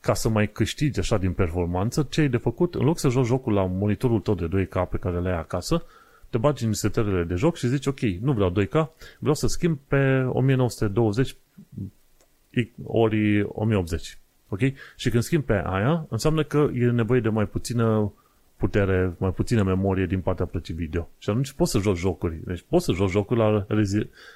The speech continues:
rezoluții mai mici. Deci nu, nimic nu te obligă să faci altfel, înțelegi? Dar ca idee. <laughs> E bun. Ideea, ideea generală, și de-aia am vrut să vorbesc despre procesorul ăsta de la ARC,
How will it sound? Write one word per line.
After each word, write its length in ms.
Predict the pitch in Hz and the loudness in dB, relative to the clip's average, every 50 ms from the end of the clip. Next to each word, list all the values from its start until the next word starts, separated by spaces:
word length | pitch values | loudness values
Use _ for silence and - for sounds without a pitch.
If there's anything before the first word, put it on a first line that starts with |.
| - - | -10 -4
rezoluții 500 | - 104 113 92 110 113 117 117 - 117 | 0 0 2 4 4 4 2 2 2 2
mai 140 | 113 123 151 | 2 4 2
mici. 380 | 170 127 - - - - - _ _ - | 2 2 0 -4 -10 -14 -16 _ _ -14
Deci 240 | - 92 90 85 | -10 -10 -8 -4
nu, 220 | 82 98 110 113 107 | -2 0 2 2 2
nimic 280 | 101 110 117 123 117 | 2 4 2 2 2
nu 100 | 110 110 | 0 -2
te 400 | 101 - 113 107 104 104 104 98 92 _ _ _ _ _ _ _ _ | 0 2 2 2 4 4 2 0 -2 _ _ _ _ _ _ _ _
obligă 680 | - 98 92 92 107 104 95 104 104 101 101 101 92 - | -4 -4 -2 0 0 2 2 2 2 2 2 0 -4 -6
să 140 | - - - | -6 -4 -2
faci 220 | - 95 - - | -2 -2 0 0
altfel, 340 | 101 98 92 82 - 95 92 | 0 0 0 -2 -4 -4 -4
înțelegi? 440 | 90 87 - 95 95 107 113 - - - - _ _ _ _ _ _ | -4 -4 -4 -2 -2 -2 -2 -4 -8 -20 -20 _ _ _ _ _ _
Dar 180 | - 117 120 117 | -4 -2 0 2
ca 100 | - 143 | 2 2
idee. 420 | 139 131 113 92 82 80 95 - - - | 2 2 2 0 0 -2 -4 -2 -2 0
<laughs> 140 | - 113 104 - - - - - - - - | 0 0 -2 -4 -10 -20 -20 -20 -20 -10 -2
E 100 | - 143 | 0 2
bun. 260 | 135 117 127 165 180 - - - - _ _ _ _ _ - | 2 4 2 2 0 -2 -6 -20 -20 _ _ _ _ _ -2
Ideea, 460 | 127 127 107 156 160 156 151 147 - - | 0 2 4 4 4 4 4 2 2 2
ideea 240 | 123 120 143 156 | 2 4 4 4
generală, 460 | 147 120 123 107 104 98 104 107 110 98 | 4 2 2 2 4 4 4 4 4 2
și 100 | 90 104 | 2 2
de-aia 160 | 110 113 107 | 4 4 4
am 120 | 98 101 | 2 2
vrut 140 | 98 104 101 | 0 0 0
să 100 | - - | 0 0
vorbesc 360 | 87 87 90 85 95 92 82 | 0 0 0 0 0 0 0
despre 500 | 98 90 82 - - - 98 90 87 82 - | 0 -2 -2 -4 -4 -2 0 0 0 -2 -4
procesorul 500 | - 92 - - 98 - 107 85 92 87 | -4 -4 -2 -2 -4 -2 -4 -2 -2 -4
ăsta 180 | 85 - 85 | -2 -2 -4
de 80 | 82 85 | -2 -2
la 120 | 82 87 | 0 0
ARC, 360 | 92 120 160 170 - - - | 2 0 0 -2 -4 -12 -18